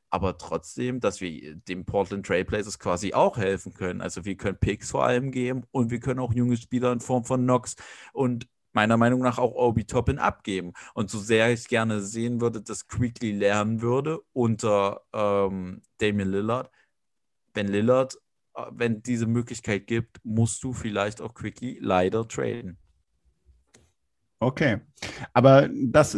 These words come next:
Speaker 2: wäre so ein Paket, was du dir vorstellen könntest. Also, äh, die Spieler, die du gerade reingeworfen hast, vielleicht ein, äh, Mitch Robinson noch dazu,
Speaker 1: Ja,
Speaker 2: oder?
Speaker 1: ja, Mitchell Robinson, genau.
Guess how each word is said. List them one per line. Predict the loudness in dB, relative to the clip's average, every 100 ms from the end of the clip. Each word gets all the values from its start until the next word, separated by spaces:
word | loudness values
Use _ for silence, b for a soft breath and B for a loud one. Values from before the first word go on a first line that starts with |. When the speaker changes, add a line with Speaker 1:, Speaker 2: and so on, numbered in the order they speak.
| 4
Speaker 2:
wäre | 6 8 8
so | 8 8
ein | 8
Paket, | 6 4 6 4 4
was | 4
du | 4
dir | 8 6
vorstellen | 4 -6 6 8 8 6 4 4
könntest. | 4 2 2 -2
Also, | 2 2 0 B B B -20 -18 -6
äh, | 0 2 2 -2 -6 -14 -14
die | -12 -4 -2
Spieler, | 0 2 4
die | 2
du | 2
gerade | 0 0 2
reingeworfen | 2 2 2 2 2
hast, | 0 -2
vielleicht | 2 2 2 2
ein, | 4 2 0 -2
äh, | 6
Mitch | 8 10 10 8 6
Robinson | 8 8 8 6 6 8
noch | 8 8
dazu, | 4 4 6 8
Speaker 1:
Ja, | 10 10
Speaker 2:
oder? | 10 10
Speaker 1:
ja, | 10 8
Mitchell | 6 4 4
Robinson, | 4 4 2 -4
genau. | -6 -4 -4 -6